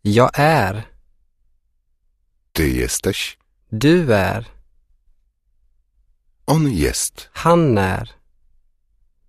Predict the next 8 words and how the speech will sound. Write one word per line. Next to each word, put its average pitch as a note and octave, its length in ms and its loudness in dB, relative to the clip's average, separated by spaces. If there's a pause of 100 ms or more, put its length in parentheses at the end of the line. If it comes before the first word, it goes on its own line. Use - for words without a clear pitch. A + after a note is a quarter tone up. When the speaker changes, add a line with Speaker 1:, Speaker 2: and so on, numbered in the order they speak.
(540)
Speaker 2:
Ona E2+ 340 2
jest. - 680 -4
Speaker 1:
Hon D#3+ 500 4
är. G2 400 -4 (2500)
Speaker 2:
Ono C3+ 380 2
jest. - 580 -6 (320)
Speaker 1:
Det D3+ 440 0
är. A2+ 320 -2